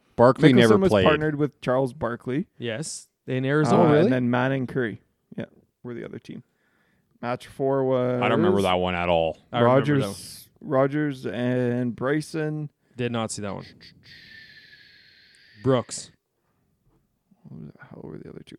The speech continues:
Speaker 2: Oh, Mickelson, Brady were the other ones. And then Bryson Brooks was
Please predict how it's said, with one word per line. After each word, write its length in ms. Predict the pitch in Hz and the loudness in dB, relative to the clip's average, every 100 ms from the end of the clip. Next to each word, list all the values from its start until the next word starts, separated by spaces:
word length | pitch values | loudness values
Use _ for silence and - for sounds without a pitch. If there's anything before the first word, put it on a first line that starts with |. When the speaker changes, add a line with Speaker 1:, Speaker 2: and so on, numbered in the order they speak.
| - | -8
Speaker 2:
Oh, 120 | 127 | -6
Mickelson, 460 | 120 117 117 123 | -6 -10 -12 -12
Brady 280 | 110 107 101 | -12 -12 -12
were 100 | 120 | -14
the 120 | 113 | -14
other 140 | 107 104 | -14 -12
ones. 400 | 139 143 143 - _ _ _ _ | -12 -12 -16 -20 _ _ _ _
And 80 | - | -8
then 100 | 123 | -6
Bryson 380 | 113 135 120 135 | -4 -4 -6 -8
Brooks 280 | 123 123 - | -10 -10 -12
was 760 | 143 - - - - - - | -14 -14 -20 -20 -20 -20 -20